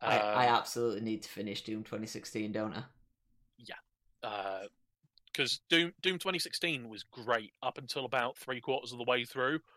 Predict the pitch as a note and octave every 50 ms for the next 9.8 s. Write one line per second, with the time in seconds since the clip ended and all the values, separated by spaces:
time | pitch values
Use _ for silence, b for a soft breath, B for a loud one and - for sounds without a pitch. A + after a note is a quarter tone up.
0 | b b _ _ _ _ _ _ _ _ _ - D#3 B2 A#2 A#2+ B2+ G#2+ B2 B2
1 | A#2 - - _ D3 C#3 A#2+ G2+ - - B2+ B2+ A#2+ - - C3+ B2 A2+ - -
2 | _ - F#3 F3+ D3 B2 A#2 - _ _ _ - - - - - E3+ D3+ - -
3 | G3 F3 D#3+ D#3 - - D#3+ C#3+ B2+ B2 B2 A#2+ A2+ - _ _ _ _ _ -
4 | - C3+ C#3+ C3+ C3+ B2+ A#2 A#2+ - - B2+ A#2 G#2+ G2+ b b b b b b
5 | _ _ _ - D3+ C3+ B2 A#2+ A#2+ A#2 B2 - - - C3 B2 A2 B2 A#2 -
6 | - C3 B2 A2 - B2 B2 G#2+ A#2 A#2+ A2+ A2+ A2 A2 G#2 - C3 A#2+ A#2 -
7 | - B2 A2+ A2 A2 A2+ - A2+ A#2 - - - - C3 G#2+ A#2 - G#2+ A2 -
8 | - A#2+ G#2+ G#2 G#2 G2 G2 G2 G2 F#2+ _ _ b b b b _ _ _ -
9 | D3 A#2+ G#2 G#2+ A2 G#2+ G#2 - - - G2+ F#2 - - -